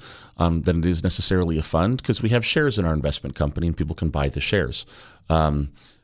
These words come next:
unless you're a non-accredited investor in the United States, you cannot, and we are not marketing this in the United States. We have a very small number of slots to U S accredited investors,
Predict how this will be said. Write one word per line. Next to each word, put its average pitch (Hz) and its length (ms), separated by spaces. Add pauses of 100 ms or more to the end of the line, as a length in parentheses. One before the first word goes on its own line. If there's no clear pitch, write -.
(160)
unless 107 520
you're 98 180
a 90 120
non-accredited 82 680
investor 76 400
in 82 120
the 76 40
United 67 320
States, - 580
you 71 100
cannot, 71 680
and 69 220
we 69 120
are 71 100
not 71 200
marketing 69 460
this 69 200
in 73 60
the 71 60
United 69 320
States. 67 340
We 71 60
have 76 120
a 73 60
very 82 380
small 76 240
number 69 400
of 65 240
slots - 560
to - 120
U 71 240
S 73 140
accredited 71 420
investors, 78 560